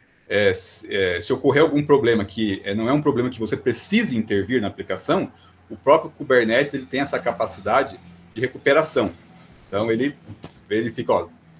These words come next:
destruiu aqui o, né, um, um, uma das réplicas, ele,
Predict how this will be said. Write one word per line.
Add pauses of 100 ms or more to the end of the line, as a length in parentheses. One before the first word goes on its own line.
(140)
destruiu
aqui
o, (120)
né,
um,
um, (680)
uma
das
réplicas,
ele,